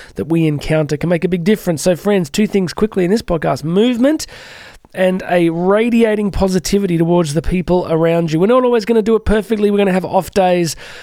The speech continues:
but I just wanna offer you that to you guys and just something to think about. Just one more idea just to file away as you go throughout your day, night, evening. Just, um, bring a little more, I don't know,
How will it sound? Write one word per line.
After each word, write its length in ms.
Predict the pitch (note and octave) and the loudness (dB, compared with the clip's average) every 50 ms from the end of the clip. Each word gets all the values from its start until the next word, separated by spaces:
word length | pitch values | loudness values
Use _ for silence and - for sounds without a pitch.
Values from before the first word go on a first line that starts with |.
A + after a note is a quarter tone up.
| - - | -18 -8
but 100 | - - | -4 -2
I 60 | E3 E3+ | -2 0
just 180 | F#3 G3+ E3+ | 0 0 0
wanna 180 | F#3+ G3+ F3 D#3+ | 0 0 0 0
offer 260 | - F3+ D#3+ - F#3+ | -2 -4 -2 -2 -2
you 100 | F3 E3+ | -2 0
that 220 | E3 E3+ E3+ - | 0 -2 -4 -4
to 100 | - E3 | -6 -6
you 100 | F3+ F3 | -4 -2
guys 440 | E3+ E3+ F3 E3+ E3+ E3 E3 D#3 D3 | 0 0 0 0 0 0 -2 -2 -2
and 160 | D#3+ D#3+ D#3 | -2 -2 0
just 120 | D#3 G3 - | -2 -4 -2
something 200 | - A#3+ B3+ B3 | 0 -2 0 0
to 100 | C#4+ B3 | -2 -2
think 220 | - A#3+ C4 A#3+ | 0 -2 -2 0
about. 240 | D4+ A3 F#3+ D3 C#3 | 0 0 0 -2 -2
Just 160 | - D#3 C#3 | -6 -8 -6
one 240 | D#3+ F3 F#3 F#3+ G3 | -2 0 0 2 2
more 260 | G3+ G3+ G3 G3 G3 | 2 2 2 4 2
idea 320 | F#3+ F#3 D#3+ F3+ F#3 F3+ E3+ | 2 0 -2 0 0 0 0
just 200 | E3 D#3+ - - | 0 -4 -6 -6
to 60 | D#3+ | -10
file 360 | - - F3+ F3 F3 F3 F3 | -4 0 2 2 2 2 2
away 260 | E3 E3+ F3+ F3 F3 | 2 2 2 2 2
as 100 | E3+ D3 | 0 -2
you 60 | D3+ | -4
go 220 | E3 D#3+ G3 F#3+ F#3+ | -2 0 2 2 2
throughout 340 | F3+ F#3 G3 G3 F3+ E3+ - | 0 0 2 2 2 2 -2
your 100 | F3 E3 | -2 -2
day, 360 | D#3+ G3 F#3+ F#3 F#3+ F#3 F3 | 0 0 2 2 2 0 0
night, 340 | F3+ F#3 F#3+ F#3+ F#3 - - - | 0 0 0 0 0 -4 -6 -4
evening. 500 | F3+ F#3+ G3 F#3+ F3 F#3+ F#3 F3+ F3 E3+ - - - - - - - - - - - | -2 0 0 0 0 0 0 2 0 -2 -6 -10 -20 -20 -20 -20 -20 -20 -20 -20 -8
Just, 300 | - G3+ F#3 - _ - | -2 -2 -2 -2 _ 0
um, 300 | F#3+ F3+ F3 F3 F3 F3 - - F3+ | 0 0 0 -2 -4 -8 -10 -10 -8
bring 440 | D#3 D#3+ F#3+ G#3 G#3 G#3 G#3 G#3 - | -2 0 2 2 2 2 0 -2 0
a 80 | - F3+ | 0 0
little 360 | F3+ F3+ F3+ F3+ F3 F3 G3 - | 2 2 2 2 0 -2 -4 -6
more, 460 | F3+ E3+ E3+ E3+ E3 E3 E3 D#3+ C#3+ - - - - - - - - - - _ _ _ _ _ _ _ _ _ _ - | -2 0 2 2 4 2 2 0 -2 -8 -16 -20 -20 -20 -20 -20 -20 -20 -20 _ _ _ _ _ _ _ _ _ _ -4
I 100 | A#3 G#3 | -4 -2
don't 140 | D3+ B2+ A#2+ | -2 -2 -2
know, 280 | C3+ D3 F3 F#3+ F#3 | 0 0 0 0 -2